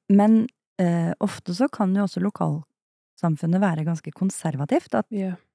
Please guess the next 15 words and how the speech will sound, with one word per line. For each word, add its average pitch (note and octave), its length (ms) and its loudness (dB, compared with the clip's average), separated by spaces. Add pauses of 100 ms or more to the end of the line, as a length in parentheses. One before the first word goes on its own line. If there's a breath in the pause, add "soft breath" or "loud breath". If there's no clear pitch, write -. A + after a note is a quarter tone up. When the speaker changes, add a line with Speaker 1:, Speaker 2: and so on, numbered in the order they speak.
(300)
Speaker 1:
jeg A3 100 4
har A3+ 80 6
merket G#3+ 260 2
at, F3+ 120 -4
liksom, D#3+ 420 -2
og F3 100 -2
det F#3+ 80 2
er E3+ 80 2
jo E3+ 120 0
en, F3 60 -4 (120)
en, E3 340 -2
en, D#3 220 -4
en D3+ 140 0
del B3 260 2
av, G#3+ 300 0